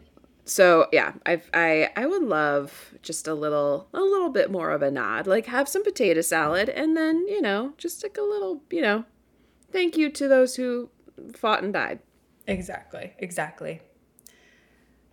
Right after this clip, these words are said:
Speaker 2: Many Americans observe Memorial Day by visiting cemeteries or memorials, holding family gatherings, and participating in parades, eh, which honestly, like, minus the cemetery part,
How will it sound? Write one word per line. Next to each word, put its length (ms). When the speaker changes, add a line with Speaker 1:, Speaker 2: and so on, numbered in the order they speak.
Speaker 2:
Many 280
Americans 440
observe 300
Memorial 480
Day 160
by 160
visiting 560
cemeteries 680
or 80
memorials, 800
holding 300
family 320
gatherings, 680
and 180
participating 720
in 140
parades, 720
eh, 80
which 240
honestly, 560
like, 420
minus 540
the 100
cemetery 680
part, 500